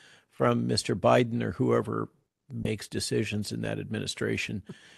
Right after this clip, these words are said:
uh, we have, yeah, I, I don't wanna make assumptions here. Uh, we have the World Health Organization making a clear, unambiguous statement that we still have an ongoing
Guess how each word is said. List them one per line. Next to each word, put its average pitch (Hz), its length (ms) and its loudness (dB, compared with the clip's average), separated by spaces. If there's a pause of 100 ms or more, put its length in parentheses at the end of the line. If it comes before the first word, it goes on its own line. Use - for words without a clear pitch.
(240)
uh, 131 280 6
we 131 280 4
have, 127 460 8
yeah, 120 200 0
I, 107 220 -2
I 131 140 0
don't 123 140 2
wanna 117 300 0
make 120 200 -2
assumptions 120 560 -2
here. 107 240 -4 (540)
Uh, 123 340 6 (560)
we 139 200 4
have 139 320 6
the 123 200 -4 (260)
World 139 280 2
Health 147 280 4
Organization 120 1040 0
making 127 360 -4
a 113 60 -4
clear, 123 440 0 (100)
unambiguous 123 640 0
statement 120 520 -2
that 127 80 -4
we 123 120 -2
still 117 340 -2
have 120 220 -2
an 117 80 -4
ongoing 117 680 -2